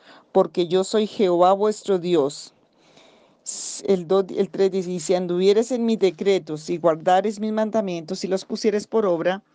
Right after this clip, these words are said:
empiezan las bendiciones. Vemos que la idolatría, las adoraciones a ídolos, Baal, hacer toda forma de, de imágenes,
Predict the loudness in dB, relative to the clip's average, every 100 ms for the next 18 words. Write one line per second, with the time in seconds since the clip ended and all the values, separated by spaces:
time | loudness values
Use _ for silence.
0 | _ _ _ _ _ _ _ _ _ _
1 | _ _ -6 -6 -4 -4 -4 -4 -4 -6
2 | -8 -8 -8 -8 -6 -6 -4 -4 -2 -2
3 | -2 -2 -4 -6 -6 -2 0 -2 -4 -10
4 | _ -10 -6 -6 -8 -12 -6 -4 -4 -6
5 | -6 -8 -8 -12 -10 -2 0 2 0 -2
6 | -10 -18 _ _ _ _ _ _ _ -6
7 | -2 -2 -2 -2 -4 -4 -2 -2 -2 0
8 | 2 0 -2 -4 -2 -4 -6 -4 -2 -2
9 | -2 -6 -2 -2 -2 -4 -4 -4 -6 -10
10 | -20